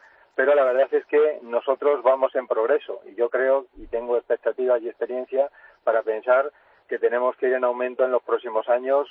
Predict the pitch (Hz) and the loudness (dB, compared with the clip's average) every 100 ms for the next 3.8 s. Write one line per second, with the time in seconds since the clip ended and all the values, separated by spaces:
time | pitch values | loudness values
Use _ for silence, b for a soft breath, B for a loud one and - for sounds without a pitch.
0 | - 127 - - 135 135 - - - 117 | -2 0 0 -4 -2 -4 -8 -12 -4 -4
1 | 117 123 120 120 117 123 120 123 127 131 | -4 -4 -2 0 0 -2 0 2 2 2
2 | 139 143 _ b b - 110 110 123 127 | 2 0 _ b b -4 -2 0 0 0
3 | - 127 127 120 117 123 123 | -6 -8 -4 -4 2 2 2